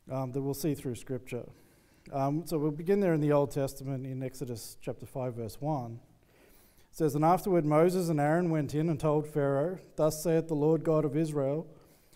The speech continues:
Let my people go, that they may hold a feast unto me in the wilderness.'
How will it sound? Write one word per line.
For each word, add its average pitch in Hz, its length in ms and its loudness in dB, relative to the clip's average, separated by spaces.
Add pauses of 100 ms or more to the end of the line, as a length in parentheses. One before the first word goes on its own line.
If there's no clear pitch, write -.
(220)
Let 165 240 2
my 180 180 2
people 175 360 0
go, 143 460 2
that 139 100 -6
they 170 160 2
may 165 200 0
hold 160 200 2
a 156 60 -2
feast 160 400 -2
unto 160 260 0
me 139 220 -2
in 139 80 -4
the 135 60 -6
wilderness.' 139 600 -6